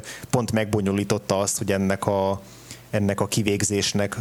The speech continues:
és a, a kínzás, ö, jelenet sornak a végén, amit a főhősünk, ö, ö,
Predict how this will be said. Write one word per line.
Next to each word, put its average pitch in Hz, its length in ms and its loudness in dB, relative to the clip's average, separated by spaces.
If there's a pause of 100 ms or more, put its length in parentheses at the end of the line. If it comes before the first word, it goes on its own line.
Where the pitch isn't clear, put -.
és - 200 -2
a, 98 340 0
a 101 220 -4
kínzás, 101 680 0
ö, 104 220 0
jelenet 101 420 0
sornak 101 400 0
a 101 80 2
végén, 98 360 2
amit 95 240 0
a 98 60 0
főhősünk, 101 760 0
ö, 98 420 2 (680)
ö, 98 420 0